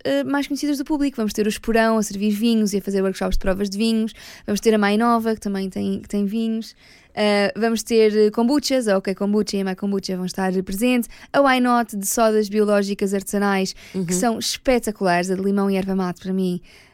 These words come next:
Speaker 1: quando não há num restaurante, eu já não,
Speaker 2: Uhum.
Speaker 1: já não estou bem. Portanto, vamos ter um espaço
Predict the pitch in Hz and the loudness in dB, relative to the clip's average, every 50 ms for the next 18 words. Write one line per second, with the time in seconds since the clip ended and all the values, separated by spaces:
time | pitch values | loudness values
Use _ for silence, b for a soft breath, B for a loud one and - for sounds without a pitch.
0 | B B - _ _ - 240 226 226 208 220 220 214 214 214 214 208 202 196 - | B B -20 _ _ 2 2 4 4 4 4 2 2 2 2 0 -2 -4 -4 -4
1 | - 208 196 196 190 190 185 180 - - - 202 202 202 190 208 196 196 185 185 | -2 0 0 2 2 0 -2 -4 -6 -6 -2 -2 0 0 2 0 0 0 0 0
2 | 185 180 185 190 180 160 - _ - 214 240 226 214 208 - - 190 175 185 175 | -2 -2 -4 -6 -8 -10 -12 _ -2 0 2 2 2 0 0 -2 -2 0 0 0
3 | 185 214 - 440 466 440 403 370 370 320 B - 247 226 214 240 262 254 - 294 | 0 -2 -6 -8 -12 -12 -12 -12 -12 -14 B -2 -2 0 0 0 -2 -2 -2 -2
4 | 277 277 269 262 262 247 - 269 262 - | 0 0 0 0 -2 -4 -4 -6 -6 -6